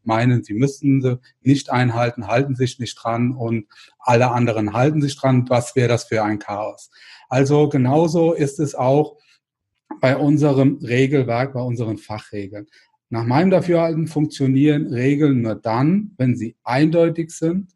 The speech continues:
und wenn sie auch zu einer Lösung führen. Und da meine ich auch unser Fachregelwerk damit. Die definieren Mindeststandards. Sie definieren die Spielregeln zwischen Auftraggeber und Auftragnehmer.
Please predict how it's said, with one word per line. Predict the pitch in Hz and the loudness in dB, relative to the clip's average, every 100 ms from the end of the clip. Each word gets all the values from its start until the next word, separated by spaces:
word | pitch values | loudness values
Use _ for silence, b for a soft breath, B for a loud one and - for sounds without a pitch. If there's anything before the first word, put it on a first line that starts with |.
| _ _ - | _ _ -6
und | 117 | -2
wenn | 131 139 | 2 2
sie | 143 135 | 2 0
auch | 131 | 0
zu | 131 131 | -2 -4
einer | 123 120 | -2 0
Lösung | 110 123 143 151 139 | 2 2 2 2 0
führen. | - 107 - | -6 -12 -12
Und | 113 | -6
da | 104 135 151 B B B - | 0 2 0 B B B -4
meine | 120 131 147 | 2 4 2
ich | 147 | 2
auch | 143 131 127 | 0 0 0
unser | 127 120 123 | -2 0 -2
Fachregelwerk | - 117 - 110 104 101 101 101 _ | -2 -6 -6 -8 -6 -8 -10 -14 _
damit. | 104 98 - - B B | -14 -14 -18 -20 B B
Die | 123 | -2
definieren | 139 131 139 131 135 143 - | 2 2 4 4 2 0 -4
Mindeststandards. | 120 127 147 143 135 - 104 98 98 98 | -2 0 2 0 -2 -6 -8 -8 -10 -12
Sie | 117 | -6
definieren | 131 123 135 143 147 | -2 0 2 2 2
die | 139 | 0
Spielregeln | 139 - 160 180 170 170 165 160 | -4 -6 -2 0 2 0 0 -2
zwischen | - 143 123 | -4 -6 -4
Auftraggeber | 123 131 143 151 - 139 - - - - 127 135 156 180 196 - - _ | -2 -2 -2 -2 -4 -4 -4 -18 -20 -6 0 2 2 0 0 -4 -12 _
und | 131 | -4
Auftragnehmer. | 139 135 139 - 131 - 113 113 123 123 104 - | 0 0 -2 -2 -4 -4 -6 -2 0 0 -2 -8